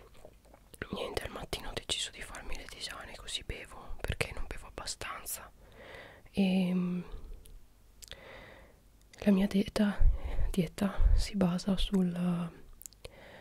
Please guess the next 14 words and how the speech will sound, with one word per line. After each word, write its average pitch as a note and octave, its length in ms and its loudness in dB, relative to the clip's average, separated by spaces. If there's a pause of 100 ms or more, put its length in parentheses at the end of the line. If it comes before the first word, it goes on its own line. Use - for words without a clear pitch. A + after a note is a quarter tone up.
(380)
ehm, F3 880 -2 (720)
non F#3+ 140 6
mangiare F#3 440 4
fuori F3+ 240 0
pasto, - 600 -4 (320)
cioè F3+ 340 -4 (440)
mangiare G3 720 2 (140)
durante F3 420 2
il F#3 80 0
pasto - 680 -2
e F#3 100 -6
poi F#3+ 160 0
basta, - 580 -4 (140)
tenersi, - 580 -12